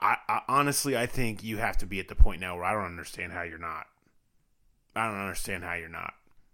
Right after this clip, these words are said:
because the, you have to, you have to start looking at things that way. And if someone will be willing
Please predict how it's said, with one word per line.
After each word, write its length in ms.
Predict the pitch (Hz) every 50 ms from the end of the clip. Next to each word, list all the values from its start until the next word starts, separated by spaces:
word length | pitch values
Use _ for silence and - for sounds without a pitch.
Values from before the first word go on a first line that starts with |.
| - - -
because 500 | 110 101 - 117 107 101 98 90 - - - - - - - - _ _ _
the, 80 | - 110
you 240 | 104 76 110 117 101
have 320 | 87 - 104 104 95 -
to, 100 | - - 87
you 140 | 85 98 113 110
have 100 | 95 -
to 80 | 95
start 220 | - 113 98 67 87
looking 260 | 98 92 - 104 95
at 100 | 87 -
things 280 | - 95 87 85 85
that 200 | 90 87 82 -
way. 120 | 85 92 92
And 80 | 92
if 80 | 87 -
someone 260 | - 117 113 117 113
will 100 | 110 107
be 120 | 98 101 98
willing 480 | 95 98 104 107 110 110 110 110 107